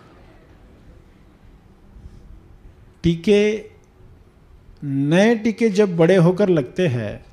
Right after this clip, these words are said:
यानी जब जनरल नॉलेज से वो तेज नॉलेज पर शिफ्ट होता है। जनरल नॉलेज जीके और तेज नॉलेज टीके।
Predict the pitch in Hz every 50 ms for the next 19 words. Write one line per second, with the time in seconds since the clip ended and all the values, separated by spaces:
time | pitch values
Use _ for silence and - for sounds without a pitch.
0 | - - _ _ _ _ _ - - - - - _ - - - - - - -
1 | - - - 135 135 131 131 151 185 220 269 320 - - - - - _ _ _
2 | - - - - _ _ _ _ _ _ _ - - - - - - _ _ _
3 | _ _ _ _ 131 123 123 143 143 156 160 170 160 - - _ _ _ _ _
4 | _ _ _ _ _ _ _ _ _ - 127 123 131 147 151 160 170 170 185 202
5 | 214 220 220 190 170 165 165 170 175 175 165 170 - 180 180 175 165 175 185 202
6 | 240 294 269 - - - _ _ - - - _ - - _ _ _ _ _ _
7 | - 180 185 202 208 180 175 180 151 143 143 143 147 151 156 139 - - - 156
8 | 170 202 - - - _ _ _ _ _ _ _ - - - 180 170 - - 135
9 | 117 117 120 127 120 117 98 101 98 98 92 80 78 87 - - - _ _ -
10 | 165 165 165 143 135 151 147 147 143 147 160 165 165 160 160 156 160 170 190 202
11 | 175 143 127 156 165 151 165 202 208 240 311 381 - - - _ _ _ _ _
12 | _ _ - - - - - - - - 131 131 131 131 - - 165 170 175 175
13 | 170 180 165 160 160 165 180 208 202 - - - 254 220 - - 160 127 120 107
14 | 90 80 -